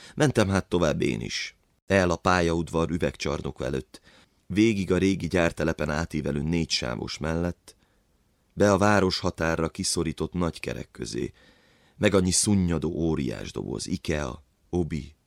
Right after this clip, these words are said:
Kora, Praktiker.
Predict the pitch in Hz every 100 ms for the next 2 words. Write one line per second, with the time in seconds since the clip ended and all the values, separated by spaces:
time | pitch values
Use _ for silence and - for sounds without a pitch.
0 | _ _ - 92 87 71 - _ _ _
1 | _ _ _ _ - 85 87 - 78 -
2 | 57